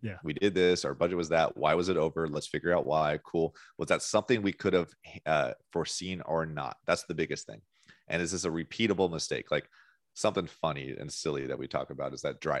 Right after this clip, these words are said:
Speaker 2: dryer vents, for instance, like, just to throw that out there. We've done so much heavy remodels, and I can't tell you how many times we've forgotten a dryer vent, right? <laughs> So for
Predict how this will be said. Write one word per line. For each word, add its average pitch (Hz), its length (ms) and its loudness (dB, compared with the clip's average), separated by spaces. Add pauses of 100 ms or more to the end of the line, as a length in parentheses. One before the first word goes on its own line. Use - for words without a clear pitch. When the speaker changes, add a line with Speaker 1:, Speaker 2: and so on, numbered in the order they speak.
(100)
Speaker 2:
dryer 85 280 6
vents, 69 240 -4
for 65 140 -12
instance, - 280 -14
like, 65 140 -4
just 69 140 -10
to 73 80 -4
throw 69 200 -2
that 65 140 0
out 62 100 -6
there. 58 180 -12 (400)
We've 85 200 0
done 87 160 2
so 87 160 0
much 82 160 -2
heavy 78 200 0
remodels, 78 520 0
and 71 100 -8
I 73 60 -4
can't - 220 -8 (120)
tell 76 140 -2
you 71 120 -2
how 78 100 -4
many 73 100 -6
times 69 260 -8
we've 71 100 -10
forgotten 62 360 -8
a 57 40 -14
dryer 50 320 -8
vent, 50 220 -12
right? 57 180 -6
<laughs> - 220 -12
So 113 260 2
for - 460 -2